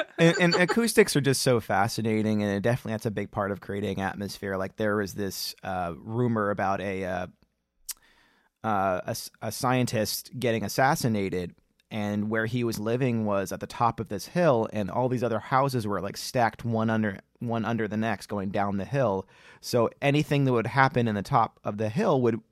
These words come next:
Speaker 2: reverberate all the way down. So when the, uh, this rumor had gone that this scientist had killed himself, and then, um, it made no sense to anybody because nobody heard a gunshot,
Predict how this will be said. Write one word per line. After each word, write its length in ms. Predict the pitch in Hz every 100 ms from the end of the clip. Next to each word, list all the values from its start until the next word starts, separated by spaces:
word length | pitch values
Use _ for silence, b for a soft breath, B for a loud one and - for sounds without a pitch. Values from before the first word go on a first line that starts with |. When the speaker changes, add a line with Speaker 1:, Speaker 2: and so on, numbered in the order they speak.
| _
Speaker 2:
reverberate 640 | 117 120 113 123 120 120 -
all 180 | 110 113
the 60 | 107
way 160 | 98
down. 600 | 90 113 120 110 101 98 b b b b -
So 400 | - 123 110 101
when 480 | 101 117 113 113 - _ _ _
the, 360 | 127 123 117 113
uh, 120 | 113
this 180 | 107 104
rumor 220 | 131 131
had 80 | 117
gone 260 | 113 113 110
that 140 | 98
this 260 | 110 - -
scientist 460 | - 123 117 107 113
had 120 | 101
killed 280 | - 151 135
himself, 600 | 113 - 180 151 117 - b b b
and 180 | 117 110
then, 300 | 110 110 107 -
um, 400 | 113 104 101 95 - _ _ _ _ - 135
it 100 | 123
made 280 | 147 147
no 120 | 139 123
sense 260 | 143 131
to 100 | 120
anybody 340 | 123 127 120 107
because 240 | 107 107
nobody 380 | 110 120 120 110
heard 200 | 113 107
a 60 | 92
gunshot, 640 | 98 107 - - -